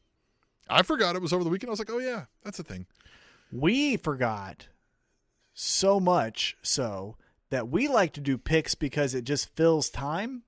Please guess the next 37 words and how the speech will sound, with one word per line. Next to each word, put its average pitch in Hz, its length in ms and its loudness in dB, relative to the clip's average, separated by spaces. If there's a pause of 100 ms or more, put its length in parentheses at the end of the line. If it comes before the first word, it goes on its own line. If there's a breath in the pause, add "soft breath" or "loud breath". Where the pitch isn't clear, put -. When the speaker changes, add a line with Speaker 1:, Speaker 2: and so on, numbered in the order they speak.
Speaker 1:
Mm-hmm. 95 360 -8 (320)
Yeah. 123 180 2
Speaker 2:
You 147 140 4
know? 160 240 6 (760 loud breath)
And 190 340 10
Speaker 1:
Yeah. 160 40 2
Speaker 2:
we 190 200 6
Speaker 1:
It's 165 80 0
Speaker 2:
didn't 180 140 8
Speaker 1:
easy 156 140 2
Speaker 2:
do 185 160 12
Speaker 1:
radio. 120 180 10
Speaker 2:
it - 40 6
because 160 260 6
we 143 120 2
forgot 143 340 4
it. - 220 -10
Speaker 1:
Yeah. 139 100 -2
Speaker 2:
Yeah. 156 220 8 (960 soft breath)
That's 180 300 4
how 160 180 6
bad 131 440 2 (120)
WrestleMania 147 420 4
Speaker 1:
We 147 120 4
usually 208 400 2
Speaker 2:
Backlash 131 100 2 (220)
Speaker 1:
use 120 280 0
Speaker 2:
is. - 60 -10 (240)
Speaker 1:
the 117 100 -10
pay-per-views 113 580 0
for 113 120 -2
that 107 140 4
because 110 240 -2
it 117 100 -2
helps 120 260 0
us 117 140 -6
hit 127 220 -2